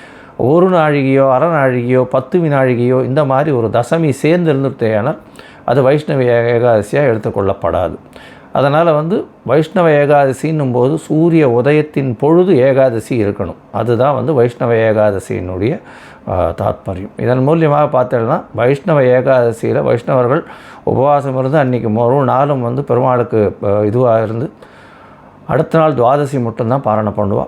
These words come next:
அதாவது, பா-, துவாதசி அன்னைக்கு தான் சாப்பிடுவா. வ-, அந்த வயசானவா இவாள்லாம் வந்து சொஜ்ஜி பண்றது சா-, சாப்பிட்டு, ஆ, சொஜ்ஜி பண்ணி சாப்பிட்றது வழக்கமா இருக்கும்.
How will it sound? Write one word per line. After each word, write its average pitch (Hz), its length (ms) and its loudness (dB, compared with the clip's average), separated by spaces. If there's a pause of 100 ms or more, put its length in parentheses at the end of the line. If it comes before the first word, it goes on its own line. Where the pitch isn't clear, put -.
(120)
அதாவது, 113 420 -2
பா-, 101 200 0
துவாதசி 120 420 0
அன்னைக்கு 113 340 -2
தான் 101 200 -2
சாப்பிடுவா. 98 280 -4 (640)
வ-, 107 120 0
அந்த 113 200 0
வயசானவா 143 720 2
இவாள்லாம் 131 320 0
வந்து 127 180 -2
சொஜ்ஜி 131 360 0
பண்றது 113 300 -2 (100)
சா-, 110 220 2
சாப்பிட்டு, 117 600 -4
ஆ, 110 280 -2
சொஜ்ஜி 131 260 0 (160)
பண்ணி 120 220 0
சாப்பிட்றது 107 520 -4
வழக்கமா 95 460 -4
இருக்கும். - 240 -14